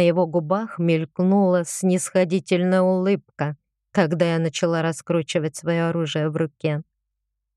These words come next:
И он сделал лишь шаг в сторону, уклоняясь от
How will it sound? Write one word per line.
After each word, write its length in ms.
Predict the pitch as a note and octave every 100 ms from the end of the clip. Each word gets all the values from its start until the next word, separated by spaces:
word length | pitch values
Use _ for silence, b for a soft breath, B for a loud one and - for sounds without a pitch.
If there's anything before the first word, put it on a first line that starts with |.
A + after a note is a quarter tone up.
| _ _ _ _ _
И 120 | A#3
он 240 | A#3 A#3 A3
сделал 500 | F#3 B3 A#3 A3+ A3
лишь 200 | A3 A3+
шаг 340 | - C4 -
в 40 |
сторону, 480 | - - F3 E3 E3
уклоняясь 680 | D#3 - E3+ E3+ E3+ D#3+ -
от 120 | E3